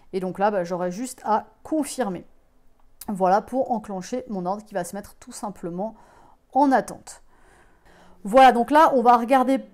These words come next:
pourquoi j'ai choisi Nier et pourquoi j'ai choisi ces valeurs-là, c'est toujours un petit plus. Euh, petit rappel super important, euh, c'est le gros avantage qu'offre Quant Fury, c'est que, indépendamment du fait qu'elle ne prend pas de frais,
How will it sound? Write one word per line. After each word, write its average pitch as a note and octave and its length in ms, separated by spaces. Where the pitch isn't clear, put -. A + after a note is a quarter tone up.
pourquoi D#4+ 640
j'ai G#3 140
choisi A3 240
Nier C4 260
et A3+ 60
pourquoi C4 380
j'ai A3+ 80
choisi G#3+ 260
ces A3 140
valeurs-là, A3 480
c'est A#3 140
toujours A3 240
un G#3 80
petit F#3+ 140
plus. D#4 320
Euh, A3 160
petit C#4 260
rappel C#4+ 280
super C4+ 300
important, C#4 680
euh, G3 920
c'est B3 240
le A3+ 160
gros B3+ 400
avantage B3+ 480
qu'offre B3+ 320
Quant C4 260
Fury, B3 320
c'est C#4+ 300
que, D4 300
indépendamment B3 480
du C4 80
fait D4 120
qu'elle G#3 140
ne F#3 80
prend F#3 240
pas C#4 440
de G3 180
frais, B3+ 580